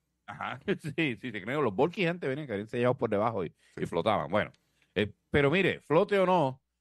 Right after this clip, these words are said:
Speaker 1: la realidad es que usted sabe lo que puede y lo que no puede hacer. No, porque fulano no se quiere ir de la casa y es una zona inundable. Bueno, pues, ja, le da la ley provee para sacarlo y siempre hay un revolú con esto, ¿verdad? Como decimos en el campo.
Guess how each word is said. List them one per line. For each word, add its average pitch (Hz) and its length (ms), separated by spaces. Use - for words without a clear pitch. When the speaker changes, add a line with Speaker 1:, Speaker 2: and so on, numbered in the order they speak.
Speaker 1:
la 85 160
realidad 98 460
es 170 100
que 185 200
usted 196 360
sabe 233 240
lo 214 100
que 165 140
puede 196 280
y - 20
lo - 120
que 104 100
no 92 100
puede 95 240
hacer. 90 280
No, 240 260
porque 185 280
fulano 170 320
no 214 100
se 185 160
quiere 185 200
ir 175 60
de 175 100
la 131 140
casa 147 380
y 101 80
es 113 60
una 139 260
zona 147 280
inundable. 131 360
Bueno, 143 180
pues, 180 200
ja, 139 120
le 120 180
da 175 140
la 139 120
ley 117 120
provee 147 320
para 135 160
sacarlo 151 520
y 185 100
siempre 208 300
hay 202 60
un 196 100
revolú 185 380
con 170 160
esto, 165 240
¿verdad? 135 180
Como 113 160
decimos 113 280
en 120 40
el 110 100
campo. 78 360